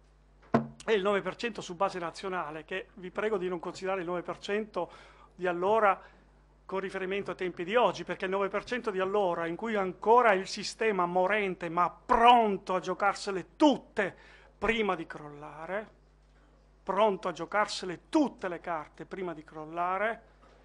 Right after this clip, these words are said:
il nove per cento è, era un, era un grimaldello devastante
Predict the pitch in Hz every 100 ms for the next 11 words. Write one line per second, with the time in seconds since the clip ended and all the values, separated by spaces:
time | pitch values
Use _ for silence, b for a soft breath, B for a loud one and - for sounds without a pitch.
0 | b b b b b b 185 220 302 247
1 | 254 - 294 294 262 - 247 226 226 -
2 | - - 254 262 254 233 220 214 214 -
3 | - b b b b b 226 254 240 208
4 | 185 180 - _ _ - 269 262 233 208
5 | 202 202 - - - 269 254 214 180 170
6 | - - _ - 240 254 240 196 269 254
7 | 240 220 185 202 240 185 156 156 151 139
8 | - _ _ _ _ - 208 208 202 -
9 | - 233 247 233 - 240 254